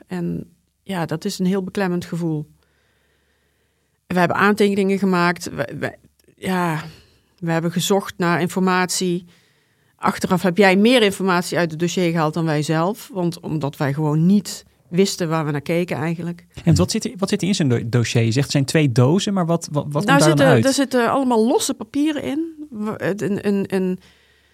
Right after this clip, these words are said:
Speaker 1: oproep om zich te melden voor zijn, eh, hè, inkwartiering, eh, de functie die hij bekleed heeft.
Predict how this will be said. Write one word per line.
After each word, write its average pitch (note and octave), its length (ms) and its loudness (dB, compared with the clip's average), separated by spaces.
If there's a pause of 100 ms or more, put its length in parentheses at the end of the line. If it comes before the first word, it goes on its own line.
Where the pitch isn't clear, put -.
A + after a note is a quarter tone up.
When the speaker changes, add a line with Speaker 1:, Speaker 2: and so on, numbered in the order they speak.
(160)
Speaker 1:
oproep G#3+ 600 2
om F#3 180 0
zich F#3+ 160 0
te F#3+ 100 -2
melden E3+ 640 2 (140)
voor E3+ 400 -2
zijn, D#3+ 300 -2
eh, C#3+ 320 -2 (560)
hè, G3+ 260 -6 (1160)
inkwartiering, F3+ 1040 -2
eh, - 100 -6 (640)
de E3+ 160 -10
functie - 480 -2
die F#3 100 0
hij E3+ 100 0
bekleed E3+ 440 0
heeft. D#3+ 560 -6